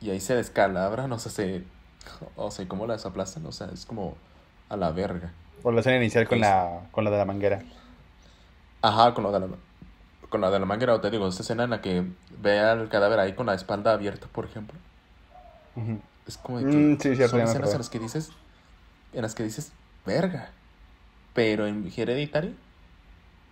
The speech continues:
Speaker 1: es miedo. Yo siento miedo con algunas escenas que sí son como,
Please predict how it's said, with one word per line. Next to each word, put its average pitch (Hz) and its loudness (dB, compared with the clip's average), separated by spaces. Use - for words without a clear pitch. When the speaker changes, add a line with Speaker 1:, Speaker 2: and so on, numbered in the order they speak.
Speaker 1:
es 110 -4
miedo. 117 0
Yo 147 2
siento 151 -2
miedo 110 -2
con 92 -4
algunas 95 -6
escenas 101 -8
que - -12
sí - -10
son 104 -12
como, 98 -8